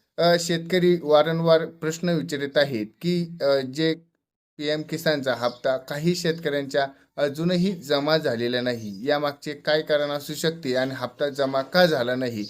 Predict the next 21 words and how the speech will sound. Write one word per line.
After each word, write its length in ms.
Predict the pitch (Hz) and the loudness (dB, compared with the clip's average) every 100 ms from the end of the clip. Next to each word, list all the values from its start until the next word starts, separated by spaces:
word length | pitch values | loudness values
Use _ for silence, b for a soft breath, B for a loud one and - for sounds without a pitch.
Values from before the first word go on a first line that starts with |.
| B B | B B
तर 100 | 185 | -2
या 180 | 180 190 | 2 2
व्हिडिओत 340 | 180 147 147 147 | 2 0 -4 -4
आपण 300 | - 160 165 | -4 -4 -4
सविस्तर 600 | 165 214 214 - 208 202 | 0 0 0 -2 -2 -2
माहिती 420 | 160 131 160 190 | -4 -4 -4 -4
जाणून 480 | 170 208 220 196 160 | 2 4 6 4 0
घेणार 300 | 135 127 120 | 0 0 0
आहोत. 320 | 117 113 101 - b b b - | 0 -2 -4 -10 b b b 0
तर 100 | 208 | 2
आपल्या 320 | 185 214 202 | 2 0 -2
चॅनलवरती 500 | 208 196 202 180 202 | 0 0 0 0 0
नवीन 320 | 175 156 170 | 0 0 0
असाल, 300 | 170 170 170 | 0 2 2
चॅनलला 400 | 165 135 131 151 | 2 0 0 -2
सबस्क्राईब 460 | 160 139 - 160 156 | -2 -6 -2 -2 0
करा. 260 | 170 156 156 | 0 -2 -2
अशा, 380 | 143 139 143 139 b b b | -4 0 0 0 b b b
अ, 240 | 131 135 139 | 0 2 2
सरकारी 500 | 147 131 131 156 160 | 0 0 -2 -2 2
योजना 480 | 160 156 160 156 | 0 0 -2 -2